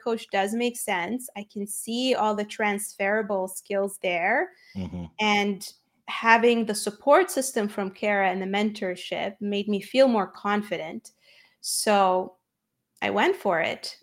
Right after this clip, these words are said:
Speaker 1: And
Speaker 2: Awesome.
Speaker 1: first client made a huge splash.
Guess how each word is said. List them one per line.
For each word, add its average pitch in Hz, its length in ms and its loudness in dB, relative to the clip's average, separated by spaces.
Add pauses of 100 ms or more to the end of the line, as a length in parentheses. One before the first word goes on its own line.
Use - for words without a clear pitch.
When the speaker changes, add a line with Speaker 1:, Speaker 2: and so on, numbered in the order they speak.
(120)
Speaker 1:
And 185 280 -6
Speaker 2:
Awesome. - 320 -10 (720)
Speaker 1:
first 240 300 2
client 262 760 4 (840)
made 208 220 2
a 202 40 2
huge 226 320 0
splash. 214 720 2